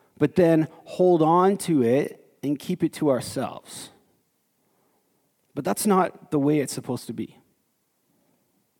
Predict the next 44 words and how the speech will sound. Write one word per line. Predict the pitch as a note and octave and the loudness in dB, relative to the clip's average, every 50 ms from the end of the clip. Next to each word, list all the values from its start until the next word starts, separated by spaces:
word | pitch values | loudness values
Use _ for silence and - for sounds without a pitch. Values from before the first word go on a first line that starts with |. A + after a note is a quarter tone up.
| _ _ _ _ _ _ _ _ _ _ _ _ _ _ _ _ _ _ _ _ _ _ _ _ _ _ _ _ _ _ _ _ _ _ _ _ _ _ _ _ _ _ _ _ _ - | _ _ _ _ _ _ _ _ _ _ _ _ _ _ _ _ _ _ _ _ _ _ _ _ _ _ _ _ _ _ _ _ _ _ _ _ _ _ _ _ _ _ _ _ _ -12
So | - D3+ | -4 -2
let's | F3+ G#3 - | -2 0 0
read | F3+ F#3 F#3+ E3+ | 2 0 2 4
the | F3 D3+ | 4 2
verse | C#3+ D#3 D3+ - | 2 2 0 0
again, | C#3 B2+ C#3+ D3 C#3 | 0 0 2 2 2
but, | C3+ C3+ C#3+ - | 2 2 0 -2
but | D#3+ D3+ D3 | -4 0 2
I | D#3 | 2
wanna | F3+ G3 F#3+ D#3+ | 4 4 4 4
read | D3 D3+ D3 | 4 4 4
it | D3 B2 | 2 2
this | C#3 - | -2 -4
time | - D#3 C#3+ | -4 -4 -2
from | - D3 C3 | -2 0 0
a | B2+ | 0
different | A#2 - C#3+ C3 - D3 B2+ - | 0 -2 -2 -2 -2 -2 -2 -2
translation, | - - B2+ A#2 A#2 G#2+ A2+ A2+ A2 G#2 - - G2 E2 C#2+ - - _ _ _ _ | -4 -4 -2 -2 -2 -2 -2 -2 -4 -4 -6 -10 -12 -14 -14 -18 -20 _ _ _ _
'cause | - - G#2+ | -16 -12 -10
it | |
opens | - F#2 A#2+ - B2 A2+ G#2 | -8 -8 -6 -6 -6 -6 -4
it | A2+ G#2 | -4 -2
up | A2 G#2+ - | -4 -4 -4
a | A2 | -4
little | G2+ G#2 G2+ G2 | -4 -2 -2 -2
bit | F#2 G2 G2 | -4 -4 -6
more. | G2+ F#2+ F2+ F2 E2+ - _ _ _ - - - - - - _ _ _ _ _ _ _ _ _ _ _ | -6 -8 -10 -10 -12 -16 _ _ _ -20 -20 -20 -20 -20 -20 _ _ _ _ _ _ _ _ _ _ _
Gives | - A#2 G#2+ | -6 -6 -4
us | A2 A2 - | -4 -4 -4
a, | A2 G#2+ - - | -4 -4 -4 -6
a | A2 | -8
different | G2 - - - A#2 - | -10 -8 -6 -6 -6 -6
perspective. | - A#2 - - G#2+ G#2+ - - G2 D#2+ - - - - - | -8 -10 -8 -6 -6 -6 -6 -8 -12 -14 -14 -16 -18 -18 -8
Second | - C#3+ C#3 - D3 - | -4 -2 -2 0 0 0
Thessalonians | D3 C3 - D3+ C#3+ C3+ C3+ B2+ | 0 0 0 0 2 2 2 0
three, | - - D#3 D3 | 0 0 2 2
verse | C#3+ D3 C#3+ - | 2 2 0 0
five | - - D3 C#3 C3 A#2+ A#2 - | 2 2 4 4 4 2 2 0
from | - B2+ A#2 | -2 -2 -2
the | A2+ A2 G#2+ | 0 -2 -2
C | - - B2 | -4 -4 -4
E | B2+ B2 A#2 A#2+ A#2 | -2 -2 -2 -4 -2
B, | A2 A#2+ A2 | -2 -2 -2
the, | G2 G2 | -2 -4